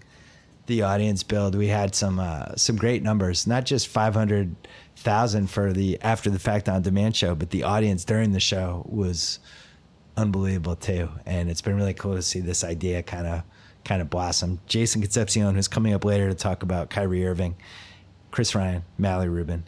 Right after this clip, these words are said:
Andy Greenwald, doing a great job. All the behind the scenes crew doing a great job too. Check that out right after Game of Thrones. The show's confusing. You need people <laughs> who are experts to explain what the heck just happened. Check it out. Twitter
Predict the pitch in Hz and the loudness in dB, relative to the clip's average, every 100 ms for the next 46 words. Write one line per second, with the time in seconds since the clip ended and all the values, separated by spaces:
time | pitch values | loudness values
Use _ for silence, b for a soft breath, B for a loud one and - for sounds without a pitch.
0 | - 98 90 82 85 82 80 80 - 95 | -6 -2 -2 -2 -2 -2 -2 -4 -4 -2
1 | 90 87 90 85 80 78 73 - - 110 | -2 -2 -2 -4 -6 -6 -10 -14 -4 0
2 | 107 104 104 104 92 107 101 - 101 101 | 2 2 2 2 0 -2 -2 -2 0 0
3 | 98 98 95 - 90 - 95 87 - B | 0 0 -2 -2 -4 -4 -4 -4 -10 B
4 | B B 143 135 135 120 104 104 - 143 | B B 0 2 2 2 2 0 0 2
5 | 156 139 117 123 120 107 117 110 107 98 | 2 0 -2 0 0 0 2 4 2 0
6 | - 117 - 165 160 156 139 113 151 143 | -2 0 2 4 2 2 0 2 2 2
7 | 95 87 120 143 139 160 139 131 117 - | 0 0 2 2 2 0 2 0 0 0
8 | 151 135 117 139 131 127 95 - 120 98 | 2 2 2 -2 0 0 0 0 -2 0
9 | - 117 113 107 B B B - 127 117 | 0 2 2 0 B B B -2 0 2
10 | 113 113 113 104 110 98 - 90 85 - | 2 2 0 0 0 -2 0 -4 -6 -14
11 | B B B B B B B - 175 160 | B B B B B B B -2 0 2
12 | 143 110 - - - - 170 127 95 | 0 0 -4 -16 -6 0 2 2 -4